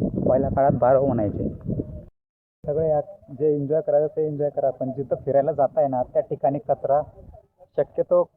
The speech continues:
करू नका. जेवढा कचरा तुम्ही संगती घेऊन जाल, तेवढाच संगती घेऊन या, एवढं मी सांगू इच्छितो. आणि सगळ्यात महत्त्वाचं म्हणजे प्लास्टिक कचरा. प्लास्टिक कचरा तर अजिबात कुठेच करू नका,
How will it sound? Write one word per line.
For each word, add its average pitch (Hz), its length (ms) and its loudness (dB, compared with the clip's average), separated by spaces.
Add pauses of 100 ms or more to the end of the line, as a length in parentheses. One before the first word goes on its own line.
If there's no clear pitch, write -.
करू 143 140 -2
नका. 120 280 -2
जेवढा 135 300 0
कचरा 139 280 -4
तुम्ही 139 280 -6
संगती 131 280 -10
घेऊन 135 240 -4
जाल, 131 200 -2
तेवढाच 135 340 -2
संगती - 560 -10
घेऊन 127 280 -6 (600)
या, 113 140 0 (420)
एवढं 131 220 -2
मी 135 100 -4
सांगू 123 300 -6
इच्छितो. 113 400 -12 (1600)
आणि 123 120 -2
सगळ्यात 143 320 2
महत्त्वाचं 143 320 -2
म्हणजे 139 180 0
प्लास्टिक 127 540 2
कचरा. - 220 -2
प्लास्टिक - 440 4
कचरा - 240 6
तर - 200 4
अजिबात 60 240 6 (120)
कुठेच - 220 4
करू - 280 4
नका, - 240 6